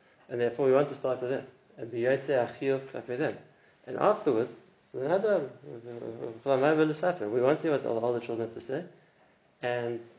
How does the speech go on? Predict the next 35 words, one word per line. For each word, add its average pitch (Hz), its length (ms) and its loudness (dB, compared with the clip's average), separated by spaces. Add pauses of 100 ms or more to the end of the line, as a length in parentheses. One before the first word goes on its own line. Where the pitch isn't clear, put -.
(240)
we 127 140 -4
want 135 220 2
to, 139 160 -2
we 127 120 0
want 131 280 2
to 135 240 -4
engage 139 340 4
in 127 120 -4
discussion 120 540 -4
or, 104 220 -6 (500)
you 120 80 -10
know, 107 240 -8
or 98 360 -12 (1300)
something 135 280 2
which 127 220 0
will 123 100 -2
be 120 120 -4
meaningful 131 380 0
for 127 120 -4
them 110 180 -2
also. 104 240 -2 (540)
But 127 100 -4
that's 147 220 6
in 156 80 2
the 139 60 2
Kudah. 101 260 -6 (400)
And 120 140 -6
that 143 120 4
is, 143 220 0
while, 131 540 4
whereas, 139 360 4 (260)
whereas 131 340 0
making 165 300 0
the 127 60 0
Seder 131 400 -2